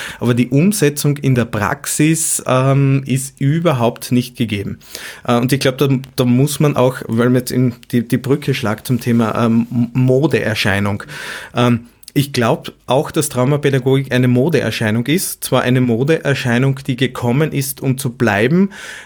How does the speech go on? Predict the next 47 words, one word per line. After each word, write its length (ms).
aber 240
die 160
sich 260
in 140
irgendeiner 500
Form 400
erst 320
übergeordnet 960
etablieren 720
muss, 360
damit 320
alle 240
vom 180
Gleichen 460
reden, 600
äh, 320
und 220
das 100
gleiche 280
Verständnis 560
dafür 300
entwickeln. 460
Also 180
sowas 320
wie 80
ein, 200
wie, 200
wie 100
ein 100
neuer 320
TikTok-Trend, 1120
äh, 280
den 220
ein 160
paar 280
Ausgewählte 840
dann 220
verstehen, 680
äh, 220
und 320
die 180
Generation 720
davor 440
oder 160
die 120
Generationen 720
davor 340